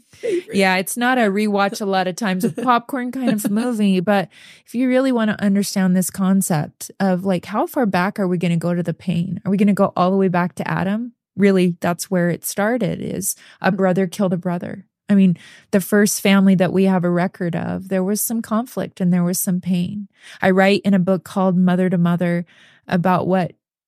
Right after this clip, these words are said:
Speaker 2: Eve must have felt
Speaker 1: Yeah.
Speaker 2: as she loved that child that killed her child. Like, I don't know, I don't know where you dig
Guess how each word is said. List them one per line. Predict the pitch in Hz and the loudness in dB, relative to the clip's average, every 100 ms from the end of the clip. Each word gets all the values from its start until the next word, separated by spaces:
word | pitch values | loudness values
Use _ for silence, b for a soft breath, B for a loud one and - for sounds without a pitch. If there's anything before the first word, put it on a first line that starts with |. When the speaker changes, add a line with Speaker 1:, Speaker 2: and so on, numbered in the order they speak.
| _ - | _ 0
Speaker 2:
Eve | 214 202 180 | 2 2 2
must | 190 226 - | 0 0 -2
have | 214 | -4
felt | - 220 262 285 - - - - _ _ _ _ _ _ _ _ _ _ 160 | -4 -4 -4 -4 -10 -14 -14 -16 _ _ _ _ _ _ _ _ _ _ -4
Speaker 1:
Yeah. | 135 113 b b b b - | -4 -4 b b b b 0
Speaker 2:
as | 226 220 | 2 2
she | - - 226 220 - - - | -2 -2 0 0 -4 -8 0
loved | 262 240 214 | 2 2 2
that | 233 220 - | 0 0 0
child | - 262 226 135 - | -4 -2 -2 -4 -6
that | - 156 | -10 -10
killed | - - 226 | -6 -4 -4
her | - 202 | -4 -6
child. | 240 - 240 226 - - - _ _ _ _ _ _ _ _ _ | -4 -4 -2 -2 -4 -10 -16 _ _ _ _ _ _ _ _ _
Like, | 240 - | -4 0
I | - | 0
don't | 240 233 208 | 2 0 -4
know, | 240 240 220 - | -2 -2 -4 -6
I | - 240 | -2 0
don't | 247 214 | 0 0
know | 240 | 0
where | 233 226 220 | 2 2 2
you | 226 220 196 | 2 2 0
dig | - 226 208 180 226 | 0 0 2 -2 -4